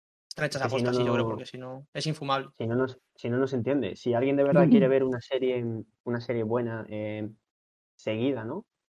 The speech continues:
Speaker 2: Que sea así de comedia y tal, eh, le recomiendo la séptima temporada de Brooklyn Nine-Nine, que ya está disponible en, en Netflix, y bueno, yo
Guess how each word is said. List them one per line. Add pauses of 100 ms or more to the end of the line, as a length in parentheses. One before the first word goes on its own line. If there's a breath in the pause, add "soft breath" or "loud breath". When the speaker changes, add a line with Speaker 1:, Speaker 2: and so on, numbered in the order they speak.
(180)
Speaker 2:
Que
sea
así
de
comedia
y
tal,
eh,
le
recomiendo
la
séptima
temporada
de
Brooklyn
Nine-Nine,
que
ya
está
disponible
en,
en
Netflix,
y
bueno,
yo